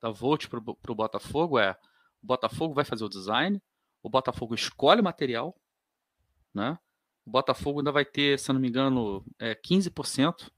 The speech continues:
né, de, de, de, de, de, de, de royalties brutos, né, sobre, sobre as vendas, né? Então, assim,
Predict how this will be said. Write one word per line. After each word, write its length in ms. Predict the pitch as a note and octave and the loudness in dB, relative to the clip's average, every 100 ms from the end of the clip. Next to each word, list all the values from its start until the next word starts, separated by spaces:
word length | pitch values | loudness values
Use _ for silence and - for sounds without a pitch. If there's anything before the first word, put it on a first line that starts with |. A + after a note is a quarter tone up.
| _ | _
né, 240 | A2 B2 D#3+ | -6 -6 -6
de, 180 | A2+ A2+ | -8 -12
de, 260 | A2 A2 G#2+ | -10 -10 -10
de, 280 | A2 G#2+ G#2+ | -10 -10 -12
de, 200 | G2 - | -16 -18
de, 180 | - - | -20 -20
de, 180 | - - | -18 -18
de 120 | - | -12
royalties 380 | A2 A#2+ B2 - | -4 0 0 0
brutos, 640 | - A#2+ E3 - - - - _ _ _ _ _ _ _ | -2 2 2 0 -6 -12 -14 _ _ _ _ _ _ _
né, 160 | G#2 A#2+ | -2 -2
sobre, 340 | - B2+ A#2 | 0 0 0
sobre 320 | F#2+ - A#2+ A#2 | -2 0 2 2
as 120 | G2 | 2
vendas, 520 | G#2 B2+ D#3+ - - - _ _ | 2 2 2 -2 -6 -10 _ _
né? 220 | G#2 B2+ E3 _ _ _ _ _ _ | 2 4 2 _ _ _ _ _ _
Então, 140 | D3+ | 4
assim, 460 | G#3+ - A#3 A2+ | 4 8 6 6